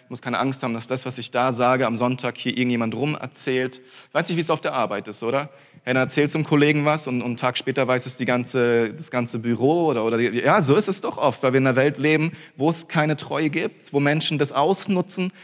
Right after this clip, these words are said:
Nicht jeder zum Glück, ja, aber oft ist es doch so.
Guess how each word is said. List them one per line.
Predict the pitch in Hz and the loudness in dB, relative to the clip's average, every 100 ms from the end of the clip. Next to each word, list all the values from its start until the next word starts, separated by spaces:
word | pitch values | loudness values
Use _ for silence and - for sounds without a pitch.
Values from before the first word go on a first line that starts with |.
| - - - | -20 -20 -6
Nicht | - - | -4 -2
jeder | 123 143 127 | 0 0 0
zum | - 110 | -4 -6
Glück, | 101 104 | -4 -4
ja, | 113 123 | -2 -2
aber | 120 113 | 0 0
oft | 135 - | -2 -4
ist | 139 | -8
es | 131 - | -6 -8
doch | 117 | -8
so. | - 120 127 | -6 -4 -4